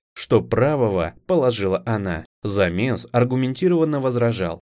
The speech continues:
Лично я наверху насчитал по три болта в каждом теле,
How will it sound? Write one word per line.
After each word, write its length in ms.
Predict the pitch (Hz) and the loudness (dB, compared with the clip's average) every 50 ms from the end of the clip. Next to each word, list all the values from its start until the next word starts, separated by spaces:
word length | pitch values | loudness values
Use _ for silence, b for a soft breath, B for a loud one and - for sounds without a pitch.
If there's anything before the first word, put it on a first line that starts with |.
| _ _ - | _ _ -8
Лично 400 | 120 151 196 - - - 120 117 | -6 -6 -6 -6 -6 -4 -2 -2
я 240 | 107 101 117 139 131 | -2 0 -2 -2 -2
наверху 460 | 110 101 98 95 - - - 139 135 | -2 -2 -2 -2 -4 -4 -6 -6 -4
насчитал 560 | 113 104 98 - - 113 117 131 143 139 123 | -4 -4 -4 -4 -6 -6 -2 -2 -2 -2 0
по 140 | 120 117 110 | 0 -2 -2
три 200 | 117 - 165 165 | -2 -2 -2 -2
болта 400 | 143 131 123 120 120 123 165 160 | 0 2 0 0 0 0 -2 -2
в 100 | - - | -2 -4
каждом 440 | - 143 127 117 - 107 107 117 113 | -2 0 0 0 0 0 -2 -4 -4
теле, 460 | 117 - 104 92 90 90 85 85 | -6 -4 -4 -4 -4 -4 -4 -6